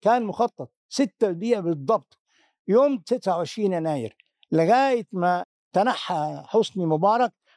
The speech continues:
قتل أكثر من تمنمية تلاتة وأربعين شهيد بإذن الله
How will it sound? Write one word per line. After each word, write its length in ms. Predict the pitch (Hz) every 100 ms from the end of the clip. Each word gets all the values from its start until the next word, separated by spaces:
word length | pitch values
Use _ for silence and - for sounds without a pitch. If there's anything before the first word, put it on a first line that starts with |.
| -
قتل 300 | - 202 208
أكثر 340 | 220 214 - 190
من 220 | 185 175 -
تمنمية 760 | 196 185 208 214 240 196 170 151
تلاتة 580 | 165 175 226 202 -
وأربعين 800 | 160 160 151 151 165 208 202 131 - _
شهيد 480 | - 196 190 247 185
بإذن 300 | 196 220 190
الله 380 | 180 202 240 240